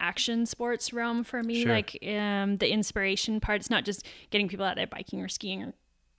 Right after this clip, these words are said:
Speaker 1: like, kiting or surfing or
Speaker 2: Mm-hmm.
Speaker 1: whatever it is, it, or climbing. It's more, and this, uh, like, I haven't thought too deeply about this part 'cause I just love to
Speaker 2: Mm-hmm.
Speaker 1: do it, so it's a little more surface level, but, um, it's like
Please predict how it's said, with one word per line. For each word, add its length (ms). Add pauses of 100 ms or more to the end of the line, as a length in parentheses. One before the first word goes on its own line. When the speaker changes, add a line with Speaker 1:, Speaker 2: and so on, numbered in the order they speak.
(200)
Speaker 1:
like, 260
kiting 400
or 280 (120)
surfing 300
or 60
Speaker 2:
Mm-hmm. 80
Speaker 1:
whatever 260
it 100
is, 400
it, 260 (220)
or 260
climbing. 580 (400)
It's 220
more, 600 (1300)
and 180
this, 440
uh, 100 (240)
like, 160
I 40
haven't 220
thought 260
too 240
deeply 360
about 300
this 160
part 280
'cause 100
I 60
just 280
love 240
to 120
Speaker 2:
Mm-hmm. 340
Speaker 1:
do 120
it, 100
so 80
it's 100
a 20
little 160
more 120
surface 380
level, 260
but, 300
um, 500 (200)
it's 120
like 180